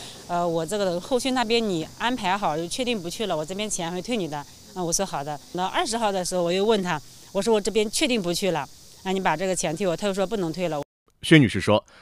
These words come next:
Speaker 2: 当时她接到了一个工作安排，确定不参加旅修。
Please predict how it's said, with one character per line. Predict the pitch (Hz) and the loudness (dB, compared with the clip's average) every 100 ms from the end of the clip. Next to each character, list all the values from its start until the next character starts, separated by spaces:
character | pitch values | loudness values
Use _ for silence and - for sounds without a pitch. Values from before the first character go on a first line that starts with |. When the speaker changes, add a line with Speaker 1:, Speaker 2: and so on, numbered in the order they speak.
| - | 2
Speaker 2:
当 | 185 202 | 6 6
时 | 147 147 | 6 6
她 | 156 | 6
接 | 170 | 6
到 | 156 135 | 6 6
了 | 117 | 4
一 | 107 | 2
个 | 110 | 2
工 | 151 | 2
作 | 156 123 | 2 2
安 | 151 | 0
排， | - 90 95 - | 0 0 -2 0
确 | - 208 | 4 4
定 | 180 156 | 4 0
不 | 180 | 0
参 | - 139 | 0 0
加 | 139 | 2
旅 | 127 92 | 0 0
修。 | - 107 | 0 0